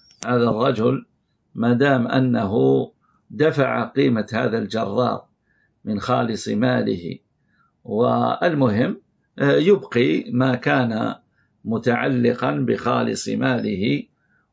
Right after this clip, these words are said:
والذي لم تشبه شائبة الحرام، والباقي يتخلص منه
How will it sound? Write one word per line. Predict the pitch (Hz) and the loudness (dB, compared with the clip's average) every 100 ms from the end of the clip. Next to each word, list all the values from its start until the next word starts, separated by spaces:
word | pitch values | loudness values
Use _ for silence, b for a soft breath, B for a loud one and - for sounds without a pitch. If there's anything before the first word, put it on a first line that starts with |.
| - | -4
والذي | 123 123 123 113 113 110 | 0 4 4 2 0 0
لم | 135 170 | 0 0
تشبه | 151 147 160 131 117 120 | 0 0 0 0 0 0
شائبة | - 131 - 123 117 107 113 107 - | 2 2 2 2 2 0 -2 -2 -2
الحرام، | 110 101 95 98 123 160 185 226 233 b b b b | -6 -4 -4 0 0 2 0 -2 -6 b b b b
والباقي | - 165 160 147 143 135 131 127 - 123 117 156 135 - 160 | 0 2 4 4 4 4 2 0 0 0 2 2 2 0 0
يتخلص | 160 131 117 - 127 107 101 110 | 0 0 -2 0 -2 -2 -4 -4
منه | 101 104 | -2 -2